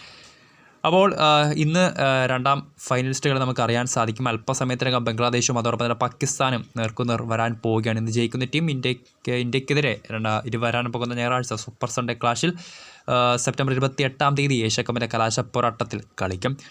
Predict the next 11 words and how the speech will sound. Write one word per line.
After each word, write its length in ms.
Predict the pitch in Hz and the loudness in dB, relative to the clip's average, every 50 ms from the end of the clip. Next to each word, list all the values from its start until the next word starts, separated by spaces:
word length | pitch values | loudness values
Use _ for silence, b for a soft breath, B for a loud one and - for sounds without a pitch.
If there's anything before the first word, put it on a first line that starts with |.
| B B B B B | B B B B B
So, 80 | B - | B -2
ഇപ്പോഴത്തെ 340 | 165 170 185 185 180 185 180 | 0 2 4 4 4 6 4
ഇന്ത്യയും 480 | 180 180 170 156 156 165 170 170 170 | 4 4 4 2 2 2 2 0 0
പാകിസ്ഥാനും 580 | - 147 143 147 - 151 147 - 160 156 156 151 | 0 -2 -2 -2 -2 -2 -2 0 0 0 0 0
തമ്മിലുള്ള 600 | 151 147 143 143 139 139 139 139 139 - - 139 - | 0 0 2 2 2 4 4 4 4 2 0 -2 -2
കളിക്കളത്തിനകത്തെ 680 | 131 127 127 - 139 135 131 - 139 135 131 135 - 143 | -2 -2 -2 -2 -2 -2 -2 -2 -2 -2 0 0 -2 -2
പ്രശ്നങ്ങൾ 380 | - 139 - - 135 131 131 | -4 -4 -2 -2 -2 -2 0
കുറച്ചുകൂടി 560 | 131 135 127 127 - - - 151 147 147 143 143 | 0 0 -2 -2 0 0 0 2 2 4 4 4
ഒന്ന് 280 | 135 127 127 127 127 | 2 2 -2 -4 -4
രൂക്ഷമായി 600 | 113 117 123 120 - - - - 135 135 123 117 - - _ 113 | -4 -4 -4 -2 -2 -2 -2 0 0 0 0 -2 -6 -8 _ 0
മാറിയിരിക്കുകയാണ്. 880 | 107 104 104 107 117 120 120 123 120 - 127 120 110 104 113 143 170 | 2 2 4 4 4 4 4 2 2 2 0 0 2 2 0 0 -2